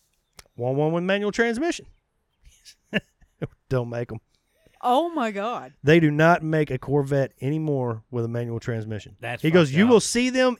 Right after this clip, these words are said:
Speaker 1: in the fucking commercials." He goes, "But if you want me to get you one that has a fucking manual transmission, you will be sitting here for the next year, year and a half, waiting.
Speaker 3: Yep.
Speaker 2: Damn.
Speaker 1: And then you may get it."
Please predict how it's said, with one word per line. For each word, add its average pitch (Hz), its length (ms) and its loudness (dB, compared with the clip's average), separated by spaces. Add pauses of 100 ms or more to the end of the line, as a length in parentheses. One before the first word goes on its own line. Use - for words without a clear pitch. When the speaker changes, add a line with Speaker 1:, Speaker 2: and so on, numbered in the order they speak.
Speaker 1:
in 277 300 2
the 294 80 2
fucking 262 420 0
commercials." 233 680 2 (400)
He 170 100 0
goes, 170 220 4
"But 156 160 2
if 143 100 0
you 214 220 6
want 311 300 4
me 285 180 0
to 254 80 -2
get 240 240 -4
you 190 180 0
one 165 300 -2
that 143 140 -4
has 170 260 -2
a 143 80 -2
fucking 220 360 -2
manual 214 320 -2
transmission, 180 840 -6
you 127 180 -6
will 151 160 -4
be 151 140 -2
sitting 151 400 -4
here 110 180 -10
for 110 140 -10
the 107 80 -6
next 113 240 -8
year, 165 340 -4
year 180 220 -8
and 170 80 -10
a 156 120 -10
half, 120 360 -12 (360)
waiting. 107 540 -2 (140)
Speaker 3:
Yep. 139 180 -6
Speaker 2:
Damn. 185 520 -8 (120)
Speaker 1:
And 143 180 2
then 165 160 4
you 170 120 2
may 170 320 2
get 120 200 -8
it." 101 120 -16